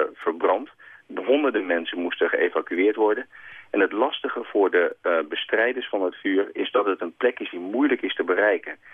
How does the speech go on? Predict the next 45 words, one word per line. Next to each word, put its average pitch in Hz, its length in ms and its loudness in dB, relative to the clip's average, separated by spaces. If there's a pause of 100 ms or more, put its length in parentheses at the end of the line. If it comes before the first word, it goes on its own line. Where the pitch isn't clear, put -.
(140)
Het 98 100 -10
heet 107 260 2
niet 127 180 -4
voor - 140 0
niets 101 300 -2 (120)
Red 104 280 2
Hills 98 320 0
daar. 110 360 2
Het - 100 -6
is - 220 -6
heuvelachtig. 107 720 0 (440)
Eh, 104 120 2 (100)
bovendien 120 600 -2
staat - 280 0
er 107 60 -6
een 95 140 -2
hele 117 340 2
harde 127 400 -2
wind. 95 260 0 (460)
En 90 280 2
dat 98 160 2
zorgde 101 340 -2
er 82 100 -8
zelfs 90 320 0
voor 92 180 0
dat 82 140 -2
vliegtuigen 104 840 -2
niet 104 320 -6
konden, 95 480 2
eh, 92 100 0 (120)
vliegen 120 400 -2
daar... 92 300 0 (300)
En 104 100 0
er 101 80 2
dus 98 160 -2
ook 120 180 2
geen 87 260 -4
water 123 380 -2
in 92 60 -8
dat 85 160 -6
gebied 90 240 -6
kon 90 160 -2
worden, 85 500 2
eh, 80 200 2
neergelaten. 80 800 0